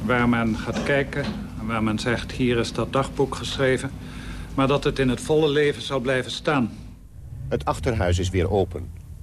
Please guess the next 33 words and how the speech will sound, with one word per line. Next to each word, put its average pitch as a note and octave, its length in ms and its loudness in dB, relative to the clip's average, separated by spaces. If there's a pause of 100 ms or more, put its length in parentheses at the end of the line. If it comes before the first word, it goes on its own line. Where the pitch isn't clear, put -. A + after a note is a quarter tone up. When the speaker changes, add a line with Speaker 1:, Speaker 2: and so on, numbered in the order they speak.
(220)
Speaker 2:
Het - 140 -8
zal A#2+ 140 2
een G2+ 160 -2
permanent A2 520 0
bewijs F#2 380 -2
zijn D2 220 -6
dat D#2+ 140 -2
de G2 60 -6
gedachte - 440 -2
aan G2 160 -2
Anne F#2 180 -2
Frank... G2+ 420 -4
geen C3 340 -2
emotionele F#2 720 0
persoonsverering D#2 920 -2
is... - 260 -6 (380)
maar F2+ 160 2
het E2 100 -2
levendig G#2 500 0
houden G2+ 260 2
van F2 140 0
een D#2+ 100 -2
herinnering... A2+ 640 -2 (280)
die F#2+ 180 0
een E2 140 0
verbeterende G2+ 720 0
levensvatbaarheid D#2 1000 -2
heeft. - 380 -10 (1300)
Het F#2+ 140 -4
was A#2 120 2
tenslotte F#2+ 420 0
Annes E2 300 0
vader, F#2 360 0